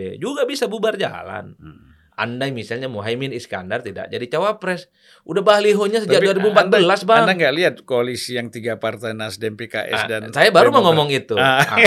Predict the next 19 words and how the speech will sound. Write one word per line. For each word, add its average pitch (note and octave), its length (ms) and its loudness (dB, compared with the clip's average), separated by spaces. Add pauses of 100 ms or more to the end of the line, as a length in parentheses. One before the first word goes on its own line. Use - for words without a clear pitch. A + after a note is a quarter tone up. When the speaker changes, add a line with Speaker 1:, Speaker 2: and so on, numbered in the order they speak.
(360)
Speaker 1:
ini A#3 380 -2
juga E3 260 2
belum C#3 300 0
tentu B2+ 240 -4
terwujud. C#3+ 560 -2
Sekalipun C3+ 480 0
Speaker 2:
Ah. D3 60 -6
Speaker 1:
misalnya B2 400 -2 (280)
ada B2 240 -6
desas-desus A2+ 640 -6
dan A2 160 -4
gosip, A2 320 -6
sudah D3 240 -2
ada C3+ 240 0
tim D3 320 -10
khusus, E3+ 720 -8 (260)
tim C#3 220 -4
Speaker 2:
Hmm. - 80 -2
Speaker 1:
kecil, F#3+ 280 -6